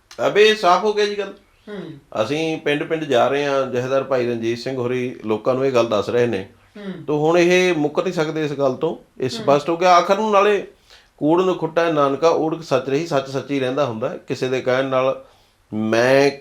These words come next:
Speaker 1: ਕਿਸੇ ਤੇ ਕੋਈ ਝੂਠਾ ਆਰੋਪ ਲਾਈ ਜਾਵਾਂ
Speaker 2: ਹੂੰ।
Speaker 1: ਜਾਂ ਕੋਈ ਆਪਣੇ ਆਪ ਨੂੰ ਝੂਠ ਦਾ ਸਹਾਰਾ ਲੈ ਕੇ ਡਿਫੈਂਡ ਕਰੀ ਜਾਵੇ, ਇਹਦੇ ਨਾਲ ਗੱਲਾਂ ਨਹੀਂ ਬਣਦੀਆਂ ਹੁੰਦੀਆਂ।
Speaker 2: ਹੂੰ।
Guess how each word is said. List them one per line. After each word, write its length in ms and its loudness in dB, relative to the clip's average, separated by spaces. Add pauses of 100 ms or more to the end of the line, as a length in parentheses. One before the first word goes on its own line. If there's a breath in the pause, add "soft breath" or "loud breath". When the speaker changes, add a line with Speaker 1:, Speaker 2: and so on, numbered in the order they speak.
(160)
Speaker 1:
ਕਿਸੇ 260 2
ਤੇ 140 2
ਕੋਈ 160 0
ਝੂਠਾ 320 -2
ਆਰੋਪ 260 0
ਲਾਈ 180 2
ਜਾਵਾਂ 360 -2
Speaker 2:
ਹੂੰ। 420 -14
Speaker 1:
ਜਾਂ 200 4
ਕੋਈ 400 0
ਆਪਣੇ 280 2
ਆਪ 180 2
ਨੂੰ 120 -4
ਝੂਠ 240 -6
ਦਾ 160 2
ਸਹਾਰਾ 260 0
ਲੈ 140 2
ਕੇ 120 -4
ਡਿਫੈਂਡ 320 -4
ਕਰੀ 200 -6
ਜਾਵੇ, 360 -4
ਇਹਦੇ 180 -4
ਨਾਲ 120 -2
ਗੱਲਾਂ 240 0
ਨਹੀਂ 100 -6
ਬਣਦੀਆਂ 340 -4
ਹੁੰਦੀਆਂ। 300 -6
Speaker 2:
ਹੂੰ। 80 -8